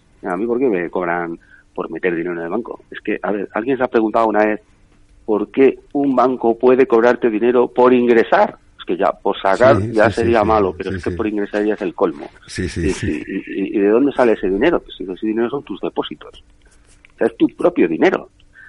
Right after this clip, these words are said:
Speaker 1: Y luego, cuando te dicen, por ejemplo, ¿no? Cuando mandan un, un, esto dice, gastos de mantenimiento de cuenta.
Speaker 2: Sí, <laughs> sí.
Speaker 1: ¡Ostras! ¿Y qué gastos tiene el mantenimiento de
Speaker 2: Ninguno,
Speaker 1: cuenta?
Speaker 2: ninguno, porque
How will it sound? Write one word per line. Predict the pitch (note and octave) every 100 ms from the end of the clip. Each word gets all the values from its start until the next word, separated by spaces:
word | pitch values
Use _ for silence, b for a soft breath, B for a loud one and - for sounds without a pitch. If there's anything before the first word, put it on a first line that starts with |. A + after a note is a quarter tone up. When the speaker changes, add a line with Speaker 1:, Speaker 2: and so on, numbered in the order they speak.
| B -
Speaker 1:
Y | A2+
luego, | C3 C3+ -
cuando | A#2 A2+
te | A2
dicen, | A#2+ B2
por | A2+
ejemplo, | A#2 C3 A#2
¿no? | A2+
Cuando | - A#2
mandan | B2 B2+
un, | B2+ C3 -
un, | C#3 B2+ B2 B2
esto | B2 A#2+
dice, | G#2+ G2 B B -
gastos | C3 - D#3
de | D#3
mantenimiento | B2+ A#2 G#2+ A2+ B2+ D3
de | B2
cuenta. | A2 A#2+ G#2 - -
Speaker 2:
Sí, | G2+ F#2 F2 G#2+ -
<laughs> | -
sí. | F#2 - C2+ -
Speaker 1:
¡Ostras! | - D3 - - - - B B B B B _ _
¿Y | - A2+
qué | C#3+
gastos | C#3+ - G#2
tiene | A2 G#2
el | G#2
mantenimiento | F#2+ G2+ F2 F#2+ F#2+
de | D#2+
Speaker 2:
Ninguno, | E2+ F#2+ G2+
Speaker 1:
cuenta? | E2 F2 D#2+
Speaker 2:
ninguno, | D#2+ E2 F2 G2 G2+ A2+
porque | D#2